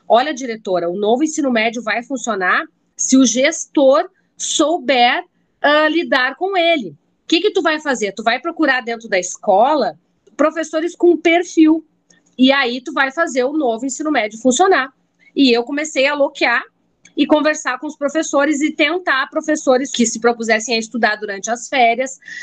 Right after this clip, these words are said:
pra pelo menos se apropriar do que, que era o projeto de vida, cultura e tecnologias digitais e mundo do trabalho. Lembrei da, da outra disciplina. O que que eu fiz? Eu tenho curso técnico também na escola, tá? Eu tenho médio e tenho técnico.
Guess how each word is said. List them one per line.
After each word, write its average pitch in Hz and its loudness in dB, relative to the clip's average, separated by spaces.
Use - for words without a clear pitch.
pra 247 2
pelo 285 -8
menos 277 -4
se 320 -8
apropriar 277 0
do 302 -14
que, 294 -8
que 320 0
era 277 2
o - -6
projeto 254 0
de 294 -2
vida, 302 0
cultura 277 2
e 294 -6
tecnologias 254 0
digitais 269 -4
e 285 -8
mundo 330 -4
do 311 -12
trabalho. 208 -6
Lembrei 214 -2
da, 240 2
da 214 2
outra 214 -2
disciplina. 233 -6
O - -20
que 277 2
que 330 2
eu 349 4
fiz? 220 0
Eu 240 0
tenho 285 0
curso 311 0
técnico 277 -4
também 233 0
na 240 0
escola, 190 0
tá? 170 -4
Eu 165 0
tenho 196 -2
médio 190 0
e - -16
tenho 240 2
técnico. 160 -2